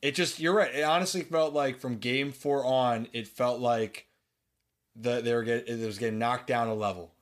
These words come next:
It was just slowly dec-, it was like a slow, it was a slow death.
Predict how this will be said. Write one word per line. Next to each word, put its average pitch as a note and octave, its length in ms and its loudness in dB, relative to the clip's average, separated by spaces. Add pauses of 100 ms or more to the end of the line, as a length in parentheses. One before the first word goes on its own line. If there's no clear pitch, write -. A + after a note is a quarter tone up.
It F#2+ 40 -20
was F#2 100 -16
just F#2+ 200 -14 (200)
slowly D3+ 720 2
dec-, C#3+ 280 -2
it D3+ 60 4
was D#3+ 140 2
like E3 160 2
a C#3+ 80 -2
slow, F3 320 2
it F3+ 100 -2
was D3+ 120 -4
a D#3+ 60 -2
slow F#3+ 240 2
death. C3 360 0